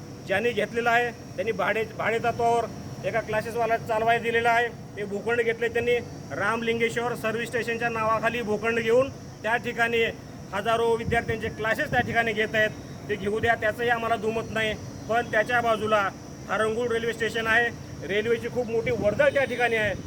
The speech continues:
विद्यार्थी परीक्षा द्यायला बार्शी रोडवरनं रेल्वे रूळ ओलांडून पलीकडे जातात. आम्ही सन्माननीय अधिकाऱ्यांना आम्ही पत्र देऊन सांगितलं होतं की हे भूखंड तुम्ही जे दिलेलं आहे ते भूखंड रामलिंगेश्वर सर्व्हिस स्टेशनसाठी दिलेलं आहे,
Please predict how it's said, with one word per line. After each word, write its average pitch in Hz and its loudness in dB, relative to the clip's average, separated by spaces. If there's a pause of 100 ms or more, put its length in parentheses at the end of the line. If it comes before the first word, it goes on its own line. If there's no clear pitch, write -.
(240)
विद्यार्थी 226 -2
परीक्षा 233 0
द्यायला 233 2 (380)
बार्शी 208 0
रोडवरनं 233 4 (340)
रेल्वे 220 4
रूळ 247 0
ओलांडून 240 2 (360)
पलीकडे 247 0
जातात. 233 0 (340)
आम्ही 214 0
सन्माननीय 233 2
अधिकाऱ्यांना 233 0
आम्ही 233 2
पत्र 226 -2
देऊन 240 0
सांगितलं 233 0
होतं 240 4 (320)
की 240 2
हे 233 6
भूखंड 226 0
तुम्ही 240 -2
जे 247 0
दिलेलं 233 2
आहे 240 2
ते 233 -6
भूखंड 214 -4
रामलिंगेश्वर 233 -2
सर्व्हिस 220 -4
स्टेशनसाठी 233 -4
दिलेलं 233 0
आहे, 240 2